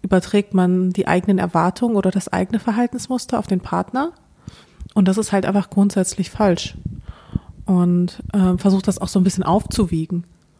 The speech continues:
So, ich war jetzt, äh, fünf Stunden mit der Kleinen alleine, jetzt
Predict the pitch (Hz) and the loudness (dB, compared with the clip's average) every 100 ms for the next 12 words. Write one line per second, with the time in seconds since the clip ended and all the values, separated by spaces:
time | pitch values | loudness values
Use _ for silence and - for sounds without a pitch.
0 | _ - - - 160 - 202 202 196 196 | _ -20 -20 -8 -4 -2 0 4 4 2
1 | - 202 190 190 196 - - - 208 - | 0 0 2 2 2 -2 -4 0 0 -2
2 | - 208 202 196 196 - 202 190 190 196 | 0 2 4 4 2 2 2 4 2 0
3 | 196 190 175 - | 0 0 -2 -8